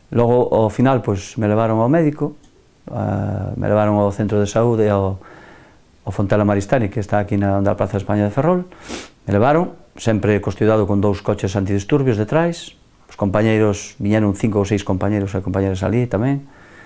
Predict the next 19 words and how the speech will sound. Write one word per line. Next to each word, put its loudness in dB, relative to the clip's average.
non 2
lles 2
deixaron 2
nin, 2
nin 2
que -2
falaran 0
comigo, 0
eh, 2
eles 2
quixeron, 2
pretendían 2
preguntarme 2
como 2
estaba 2
e 4
xa 0
os 0
apartaban, -2